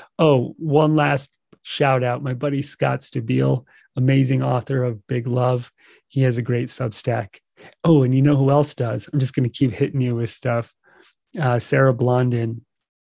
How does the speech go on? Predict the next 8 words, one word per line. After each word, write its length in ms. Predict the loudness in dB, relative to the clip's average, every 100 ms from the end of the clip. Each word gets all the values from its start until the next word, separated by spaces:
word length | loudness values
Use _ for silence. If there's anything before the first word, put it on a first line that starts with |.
| _
on 200 | -8 -4
Insight 300 | -4 -4 -4
Timer. 260 | -4 -4 -4
She's 260 | -4 -6 -4
an 60 |
amazing 360 | -4 -2 -2 -4
human 320 | -2 -4 -2
being. 380 | -4 -4 -6